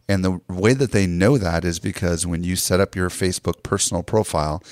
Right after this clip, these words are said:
um, you provide lots of information about where you are. And that's how they're able to determine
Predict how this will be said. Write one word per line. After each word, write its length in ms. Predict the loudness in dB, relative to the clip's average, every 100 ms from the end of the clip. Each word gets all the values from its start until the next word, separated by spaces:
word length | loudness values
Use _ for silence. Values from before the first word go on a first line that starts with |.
| -20 -20 -20 -10 -2
um, 300 | 0 0 -2
you 120 | -4
provide 380 | -2 0 2 2
lots 240 | 2 0
of 60 | -4
information 580 | -6 -4 -4 -2 -4 -4
about 320 | -4 -4 -4
where 160 | -4 -4
you 200 | -2 -2
are. 240 | -2 -4 _ -20 -20 -8
And 140 | -4
that's 180 | -2 -2
how 80 | -2
they're 180 | 0 0
able 200 | 0 -2
to 140 | -4
determine 520 | -6 -4 -4 -4 -6